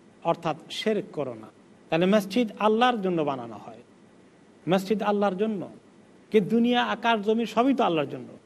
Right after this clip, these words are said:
লিল্লাহি মা ফিস সামাওয়াতি ওয়া মা ফিল আরদ। কিন্তু এখানে শুধু মসজিদ আল্লাহর জন্য বলার কারণটা কি?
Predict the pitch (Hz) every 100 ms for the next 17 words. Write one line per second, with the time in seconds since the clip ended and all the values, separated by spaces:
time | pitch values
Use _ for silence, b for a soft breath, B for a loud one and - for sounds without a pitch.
0 | _ - - - - 165 190 202 190 196
1 | 185 185 - 185 180 180 190 185 190 190
2 | - - - 233 254 254 277 294 285 214
3 | - - _ - _ _ - _ - -
4 | - 233 233 233 196 - 247 269 254 -
5 | - 233 233 226 - 254 - 240 233 214
6 | 214 196 196 180 185 180 214 190 -